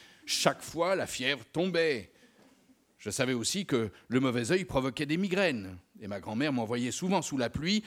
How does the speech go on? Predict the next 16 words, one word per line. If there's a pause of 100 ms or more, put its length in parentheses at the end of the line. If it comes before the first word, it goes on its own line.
(160)
planter
un
couteau
dans
la
terre
afin
d'écarter
la
foudre
de
notre
maison. (840)
Je
savais
que